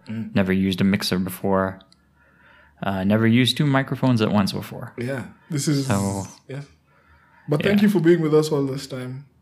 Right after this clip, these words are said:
Speaker 1: Thank you
Speaker 2: Yeah.
Speaker 1: for supporting us.
Speaker 2: <laughs> If you're
Speaker 1: We wouldn't
Speaker 2: still
Speaker 1: have been able to do this without the support, so thank you.
Speaker 2: Yeah.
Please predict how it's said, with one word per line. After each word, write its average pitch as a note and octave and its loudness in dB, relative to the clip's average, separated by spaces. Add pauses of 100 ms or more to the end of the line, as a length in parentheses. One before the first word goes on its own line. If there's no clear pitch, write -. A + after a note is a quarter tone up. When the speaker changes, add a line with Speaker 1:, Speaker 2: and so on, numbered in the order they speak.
(140)
Speaker 1:
Thank - 2
you G#2+ 2
Speaker 2:
Yeah. G#2 2
Speaker 1:
for - 0
supporting C3 -10
us. B2+ -14
Speaker 2:
<laughs> - 0
If B2 -4
you're C#3 4
Speaker 1:
We E3 4
wouldn't F3 8
Speaker 2:
still E3 6
Speaker 1:
have D3 0
been D3+ 4
able D3+ 2
to C#3+ -2
do C#3+ -2
this C3 -4
without A#2+ -10 (220)
the A#2+ -12
support, D3 -12
so - -16 (560)
thank D#3+ 0
you. A2+ 4
Speaker 2:
Yeah. G2 0